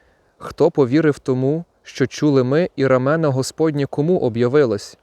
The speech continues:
Не могли ж вони увірувати, бо Ісая ще так був сказав: «Засліпив він їм очі, заціпенив їм серце, щоб не бачили очима, щоби серцем не розуміли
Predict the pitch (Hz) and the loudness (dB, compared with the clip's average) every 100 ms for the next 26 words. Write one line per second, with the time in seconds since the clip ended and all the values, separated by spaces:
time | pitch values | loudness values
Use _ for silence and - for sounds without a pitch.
0 | _ _ _ _ _ _ _ _ _ _ | _ _ _ _ _ _ _ _ _ _
1 | _ _ _ _ - 170 185 175 185 131 | _ _ _ _ -2 2 2 2 2 2
2 | 131 127 120 160 160 135 - 113 123 127 | 0 0 0 2 2 2 -2 -2 -2 -2
3 | - 160 160 139 - - 143 113 110 - | 0 2 2 0 -6 -2 -2 -2 -6 -6
4 | 113 110 101 - _ _ _ - _ _ | -2 -2 -2 -8 _ _ _ -20 _ _
5 | _ _ _ - 135 - 139 - 202 127 | _ _ _ 0 0 2 0 4 2 2
6 | 147 143 131 135 160 147 - 113 101 - | -4 -4 -4 -4 -2 -2 -2 -10 -12 -16
7 | _ _ _ _ _ _ _ _ _ _ | _ _ _ _ _ _ _ _ _ _
8 | 131 127 135 139 127 156 139 131 - 151 | 0 0 0 0 2 2 0 -2 2 0
9 | 156 139 - 139 135 123 131 151 143 127 | 2 -4 -2 -4 -2 0 0 2 0 0
10 | 120 - 117 107 104 _ _ - _ _ | -2 -2 -4 -4 -10 _ _ -20 _ _
11 | - 123 120 - 156 - 147 143 139 123 | -2 0 2 4 2 2 -2 0 0 0
12 | 131 131 123 120 | -2 0 0 -2